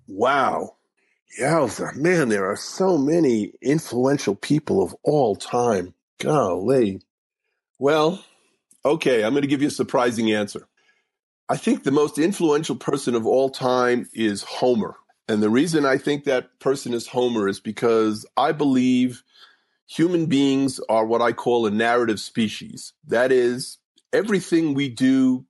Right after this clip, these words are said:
everything we buy, everything we think about is really a story. We're a story-based species.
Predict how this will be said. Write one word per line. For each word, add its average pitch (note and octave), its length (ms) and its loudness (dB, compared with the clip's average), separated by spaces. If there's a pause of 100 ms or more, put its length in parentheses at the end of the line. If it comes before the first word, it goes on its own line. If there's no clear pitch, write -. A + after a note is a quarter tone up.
(160)
everything C#3+ 480 0
we C3 120 0
buy, A#2 760 2
everything C#3 540 -2
we B2+ 120 -2
think B2 360 -4
about E2+ 460 -6 (180)
is A#2+ 220 -2
really D3 460 2
a B2+ 40 2
story. G#2 560 -2 (120)
We're D3+ 220 2
a D3 60 0
story-based D3+ 1000 0
species. - 800 -6